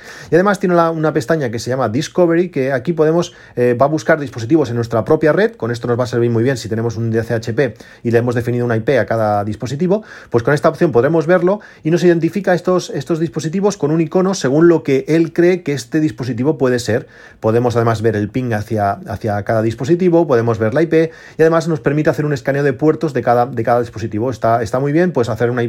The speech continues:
una, un escaneo de puertos a diferentes cosas, a nuestro router, a nuestro nas, a nuestro ordenador, a ver qué puertos están abiertos y cuantos menos puertos tengamos me-, mejor, porque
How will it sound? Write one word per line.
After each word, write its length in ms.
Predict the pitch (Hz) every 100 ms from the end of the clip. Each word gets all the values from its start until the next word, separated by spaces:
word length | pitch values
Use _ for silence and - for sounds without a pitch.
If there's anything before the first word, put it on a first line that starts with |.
| 117
una, 260 | 135 123 117
un 120 | 131
escaneo 260 | 117 131 117
de 100 | 117
puertos 320 | 131 117 107
a 60 | 110
diferentes 580 | 101 110 110 113 113 - - -
cosas, 260 | 147 165
a 60 | 113
nuestro 420 | 104 - 110 107
router, 400 | 123 170 185 185
a 60 | 120
nuestro 440 | 113 110 110 104
nas, 340 | 120 156 175 135
a 80 |
nuestro 320 | 117 110 110 101
ordenador, 380 | 107 117 190 190 - -
a 80 | 110
ver 140 | 147
qué 100 | 131
puertos 300 | 135 156 165
están 180 | 156 156
abiertos 460 | 151 170 165 180 123
y 20 |
cuantos 260 | 110 101 104
menos 220 | 123 120
puertos 300 | 123 120 117
tengamos 420 | 123 123 123 123
me-, 220 | 147 -
mejor, 340 | 156 151 170 165
porque 320 | 127 110